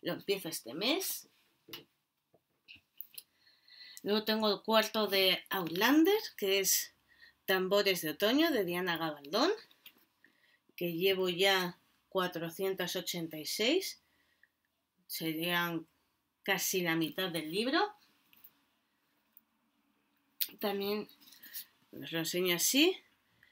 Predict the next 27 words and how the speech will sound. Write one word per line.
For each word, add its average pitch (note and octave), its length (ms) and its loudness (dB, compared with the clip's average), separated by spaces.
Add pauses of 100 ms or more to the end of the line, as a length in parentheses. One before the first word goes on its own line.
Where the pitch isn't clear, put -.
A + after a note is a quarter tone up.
(180)
El F#3 220 0
tercero G3 400 2
de G3 100 4
Cazadores E3+ 540 -2
de E3 100 -4
sombras, D4+ 720 0
que G3 140 -4
es F#3 120 -2
Ciudad F3 360 -2
de D#3+ 120 -4
cristal, D4 760 2 (540)
de E3 160 -2
Cassandra D#3 580 -4
Clare. C#4+ 480 2 (920)
Llevo B3 380 4
ciento A3+ 400 -2
ochenta F#3+ 400 -4
y D#3+ 140 -4
tres F3 280 -8
páginas, D3 540 -12
dos G3+ 220 -4
tercios D3+ 320 -8
del C3 160 -10
libro, C#3 260 -12
más E3 240 -8
o E3 60 -8
me-, D3 100 -12